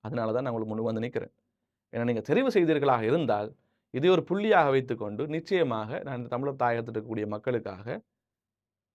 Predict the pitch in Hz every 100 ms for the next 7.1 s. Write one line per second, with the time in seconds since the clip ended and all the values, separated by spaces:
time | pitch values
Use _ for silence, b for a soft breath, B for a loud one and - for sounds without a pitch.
0 | _ _ - 160 - 269 254 226 185 175
1 | 156 143 135 127 120 123 113 117 123 107
2 | 104 165 _ _ _ _ _ - 127 165
3 | 143 117 107 101 104 147 - _ _ _
4 | _ - 135 120 107 107 101 127 - _
5 | _ _ _ _ - 135 147 147 123 117
6 | 113 107 156 - - 117 120 135 120 113